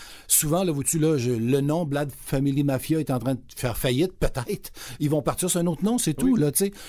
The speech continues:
Speaker 1: La business va continuer parce que la rébellion qu'il y a eu de, d'amorcer contre les Hells Angels, Yannick, je ne pense pas qu'elle va s'arrêter. Euh, le, le, la,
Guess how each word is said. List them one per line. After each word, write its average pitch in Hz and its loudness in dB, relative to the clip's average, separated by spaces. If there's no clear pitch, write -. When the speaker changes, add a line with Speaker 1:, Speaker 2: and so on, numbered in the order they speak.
Speaker 1:
La 135 2
business 156 -2
va 170 0
continuer 170 0
parce - -2
que 151 -2
la 123 2
rébellion 147 0
qu'il 127 0
y - 4
a 120 4
eu 147 0
de, 117 -2
d'amorcer 135 -2
contre 107 -8
les 107 -4
Hells 117 -2
Angels, 110 -4
Yannick, 95 -6
je 101 -4
ne 98 -4
pense 120 -2
pas 135 -8
qu'elle 101 -8
va 87 -8
s'arrêter. 69 -10
Euh, 110 -8
le, 123 0
le, 123 0
la, 117 0